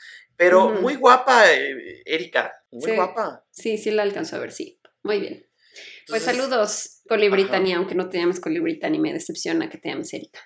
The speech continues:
Speaker 1: Ya sé, pero es su
Speaker 2: <laughs>
Speaker 1: podcast favorito. Entonces estamos bien con eso.
Speaker 2: Gracias, Coli Brittany.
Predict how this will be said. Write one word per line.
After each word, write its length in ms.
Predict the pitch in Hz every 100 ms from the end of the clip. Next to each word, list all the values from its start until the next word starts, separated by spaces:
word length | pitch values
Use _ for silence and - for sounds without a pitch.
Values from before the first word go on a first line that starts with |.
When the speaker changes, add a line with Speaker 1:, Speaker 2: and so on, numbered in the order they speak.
| _ _ _ 143
Speaker 1:
Ya 240 | 147 160
sé, 220 | 165 170
pero 220 | 165 123 120 117 294 -
es 140 | 320
su 200 | 330 -
Speaker 2:
<laughs> 200 | - -
Speaker 1:
podcast 160 | 208 196
favorito. 580 | 190 196 - 123 117 _ _
Entonces 440 | 131 120 131 147 131
estamos 360 | 123 143 147
bien 140 | 151 147
con 120 | 156
eso. 260 | 147 120 - _ _ _ _ _ _ _ _ _ _ _ _
Speaker 2:
Gracias, 500 | 180 208 214 208 185
Coli 200 | 185 170
Brittany. 580 | 170 170 160 160 -